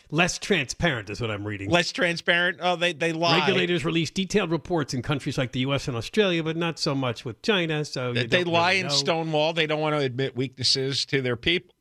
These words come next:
Speaker 2: people or to
Speaker 1: Right.
Speaker 2: the outside world. They're, Russia's like that, too.
Speaker 1: And China Eastern Airlines, which is state-owned, is the world's sixth largest carrier by weekly seat capacity. So this is a major airline.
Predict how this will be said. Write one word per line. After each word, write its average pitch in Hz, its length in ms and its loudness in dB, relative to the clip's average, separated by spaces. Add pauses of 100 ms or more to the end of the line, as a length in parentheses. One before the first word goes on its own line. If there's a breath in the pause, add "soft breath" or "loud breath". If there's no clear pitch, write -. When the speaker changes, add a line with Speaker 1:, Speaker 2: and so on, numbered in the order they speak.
(120)
Speaker 2:
people 175 280 0
or 170 80 0
to 127 80 0
Speaker 1:
Right. 160 100 2
Speaker 2:
the 160 60 4
outside 170 340 -2
world. 196 220 0
They're, 156 160 -2
Russia's 165 400 0
like 98 180 -2
that, 113 180 -2
too. 170 260 0 (540)
Speaker 1:
And 123 200 -6
China 262 540 0
Eastern 202 480 -4
Airlines, 117 680 -4
which 123 180 -8
is 127 120 0
state-owned, 117 640 -2
is 113 280 -6
the 117 100 -4
world's 127 380 -4
sixth - 420 -4
largest 185 400 -4
carrier 135 560 -8 (280)
by 113 140 -6
weekly 120 340 -6
seat - 280 -6
capacity. 131 580 -6
So - 80 -16
this 147 140 -10
is - 80 -8
a 110 80 -4
major 123 500 -4
airline. 101 500 -6